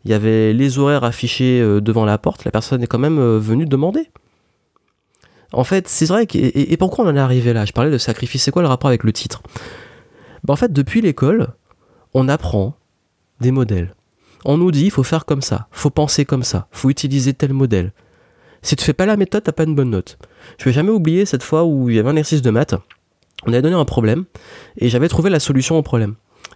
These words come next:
Et le prof m'avait donné de mauvaises notes parce qu'il avait estimé que j'avais pas suivi sa méthode, alors que j'avais trouvé la même réponse. Parce que j'ai une logique un peu spéciale parfois, surtout en mathématiques, j'avais une logique un peu particulière.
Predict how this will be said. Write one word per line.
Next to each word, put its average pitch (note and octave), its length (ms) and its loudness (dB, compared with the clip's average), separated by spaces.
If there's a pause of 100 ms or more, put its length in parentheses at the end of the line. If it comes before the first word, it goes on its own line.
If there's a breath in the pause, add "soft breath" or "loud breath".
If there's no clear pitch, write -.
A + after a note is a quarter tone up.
Et B2+ 80 2
le B2 100 2
prof E3+ 380 -2
m'avait B2+ 180 2
donné C3 180 2
de E3+ 60 0
mauvaises B2+ 320 0
notes E3 140 0
parce B2+ 160 -4
qu'il A#2+ 140 -2
avait A#2 120 2
estimé B2+ 480 -2
que A#2+ 80 -6
j'avais A2 140 0
pas C#3+ 140 -2
suivi C#3 260 -2
sa B2 160 -2
méthode, G#2+ 320 -2 (480 loud breath)
alors A2+ 180 2
que B2+ 60 2
j'avais A#2+ 180 2
trouvé C3 220 2
la B2 80 2
même A#2 160 2
réponse. G#2+ 420 -2 (380 loud breath)
Parce - 100 2
que C3+ 100 0
j'ai B2 140 2
une C3+ 80 2
logique E3 320 2
un C#3 60 2
peu C#3 120 0
spéciale C#3 400 0
parfois, A#2+ 260 -2
surtout - 180 -2
en F#3+ 60 2
mathématiques, C#3 500 0
j'avais A#2 160 2
une A#2 140 0
logique C#3 260 0
un B2+ 60 -2
peu C3+ 120 -2
particulière. C3 640 -2